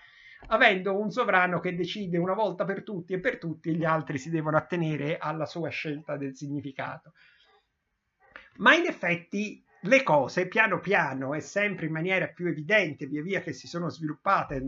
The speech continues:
dall'Ottocento in poi, le scienze dell'uomo e le scienze sociali, noi sappiamo che non è così, eh?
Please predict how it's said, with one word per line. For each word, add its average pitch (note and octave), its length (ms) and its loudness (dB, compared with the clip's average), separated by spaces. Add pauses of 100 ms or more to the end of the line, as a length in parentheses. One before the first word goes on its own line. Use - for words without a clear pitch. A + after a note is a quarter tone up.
dall'Ottocento D3+ 760 -6
in C#3+ 120 -10
poi, D3+ 360 -2 (600)
le D3+ 180 0
scienze C3+ 920 0 (120)
dell'uomo D3 800 2
e B2 40 -2
le C3 100 -4
scienze D#3+ 400 -2
sociali, F3 640 -4
noi G3+ 200 -2
sappiamo A3+ 640 0
che D#3+ 140 -6
non E3+ 180 0
è D4 180 8
così, D3+ 440 -2 (500)
eh? E3+ 200 -6